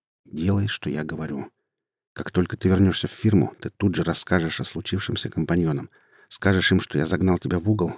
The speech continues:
и ты почел за благо унести ноги". Митч толкнул его даже сильнее, чем требовалось, крича: "Убирайтесь к дьяволу!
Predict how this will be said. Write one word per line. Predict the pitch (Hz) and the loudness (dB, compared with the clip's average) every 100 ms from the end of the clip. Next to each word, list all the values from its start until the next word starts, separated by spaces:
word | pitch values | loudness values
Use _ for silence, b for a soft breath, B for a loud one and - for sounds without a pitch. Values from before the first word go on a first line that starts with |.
| - | -12
и | - | -4
ты | 110 | -2
почел | 107 - - 170 | -2 -4 -2 -2
за | - 113 | -2 -2
благо | - 85 - | -2 -2 -4
унести | - 85 - - | -2 -4 -2 -4
ноги". | 76 - - - _ _ _ _ _ _ _ _ _ _ _ _ _ _ | -2 -4 -8 -18 _ _ _ _ _ _ _ _ _ _ _ _ _ _
Митч | - 117 - - | 0 2 0 0
толкнул | 101 - 113 | 0 4 6
его | 113 113 | 6 6
даже | 95 113 | 4 2
сильнее, | - 143 101 85 | 4 4 4 4
чем | 92 - | 0 -2
требовалось, | 85 80 73 78 - - | -2 -2 -2 -6 -8 -8
крича: | - - 87 - _ _ | -4 0 0 -2 _ _
"Убирайтесь | 101 175 190 135 98 | 4 4 4 4 2
к | 78 | 2
дьяволу! | 87 131 107 87 | 4 6 6 2